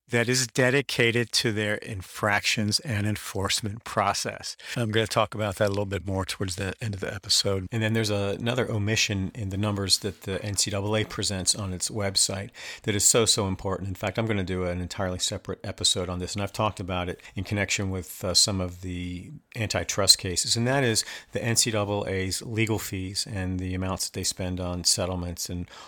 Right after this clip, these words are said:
all the ways that they protect their interests in court, mostly federal court.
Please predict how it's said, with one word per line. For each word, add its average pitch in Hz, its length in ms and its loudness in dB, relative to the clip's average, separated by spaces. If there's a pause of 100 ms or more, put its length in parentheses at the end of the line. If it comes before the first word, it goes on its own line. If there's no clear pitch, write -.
all 107 160 4
the 110 80 2
ways 101 300 4
that 113 100 -2
they 98 140 -4
protect - 420 -6
their 98 120 -2
interests - 640 2
in 90 440 -4 (400)
court, - 440 0
mostly 113 400 2
federal 107 420 2
court. - 540 0